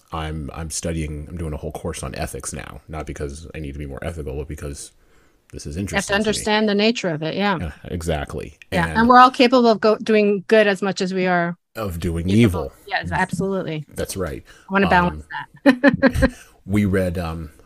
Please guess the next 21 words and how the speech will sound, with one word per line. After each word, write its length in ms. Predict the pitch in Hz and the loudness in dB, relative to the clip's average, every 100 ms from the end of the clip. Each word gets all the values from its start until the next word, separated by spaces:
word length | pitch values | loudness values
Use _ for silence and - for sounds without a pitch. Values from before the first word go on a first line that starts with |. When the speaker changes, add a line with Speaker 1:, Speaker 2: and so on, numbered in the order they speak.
| - - - | -20 -20 -14
Speaker 1:
we 120 | 107 95 | -8 -4
read 200 | 90 80 | -4 -4
the 60 | |
Gulag 320 | 95 87 80 | -4 -2 -4
Archipelago, 480 | 80 76 76 90 69 | -6 -6 -4 -4 -4
or 120 | 55 | -8
selections 540 | - 92 82 - - - | -8 -8 -8 -10 -12 -14
from 120 | 87 | -12
the 60 | 78 | -8
Gulag 380 | 85 80 76 | -6 -6 -6
Archipelago, 680 | 73 - - 98 87 - 50 _ 80 | -8 -10 -8 -8 -8 -10 -14 _ -14
um, 280 | 71 69 - | -12 -14 -14
on 160 | 139 190 | -12 -6
this 140 | 180 | -6
Speaker 2:
Mm. 60 | 151 | -6
Speaker 1:
podcast, 420 | - - - - | -10 -12 -14 -12
and 80 | 76 | -10
Alexander 420 | 82 80 78 76 | -10 -8 -10 -10
Solzhenitsyn 800 | - 76 76 78 90 - 65 69 _ _ _ _ _ _ _ | -10 -10 -8 -6 -6 -6 -12 -14 _ _ _ _ _ _ _
wrote 300 | 80 78 80 | -10 -6 -6
about 320 | 71 69 69 | -6 -8 -10